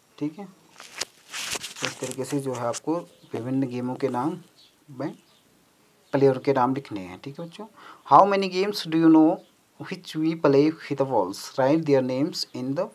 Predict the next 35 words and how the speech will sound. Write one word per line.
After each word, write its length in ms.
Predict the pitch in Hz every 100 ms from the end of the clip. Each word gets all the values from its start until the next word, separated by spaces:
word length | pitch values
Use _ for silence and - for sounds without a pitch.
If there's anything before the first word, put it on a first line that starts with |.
| -
balls। 440 | 117 98 127 - - - - -
आपको 320 | 120 - 151
जो 160 | 143 135
है 180 | 135 196 - _ _ _ _ _ - - - 127
ये 40 |
जो 140 | 135
circle 400 | 135 131 - 151
दिया 220 | 147 135 120
गया 200 | 117 110
है 180 | 127
इस 140 | 151 -
पर, 220 | 165 247 - - _ _ _ _ _ _ _ _ _ _ _ _ - 127
अ, 220 | 120 120 - - - _ -
ऐसे 220 | 131 -
game 240 | 160 156 160
के 120 | 165
नाम 240 | 147 143
लिखने 240 | 135 - 127
हैं 340 | 160 220 143
जो, 240 | 143 180 - - 139
जिसमें 500 | 139 135 - 170 151
ball 320 | 131 139 151
की 140 | 143
ज़रूरत 400 | 151 127 107 104
होती 200 | 104 -
है, 60 | 104
ठीक 180 | 120 143
है 60 |
बच्चों। 200 | 156 156
ऐसे 200 | 147 -
कौन 140 | 143 135
कौन 180 | 143 143
से 120 | 147
बॉ-, 280 | 139 135 135
अ, 220 | 127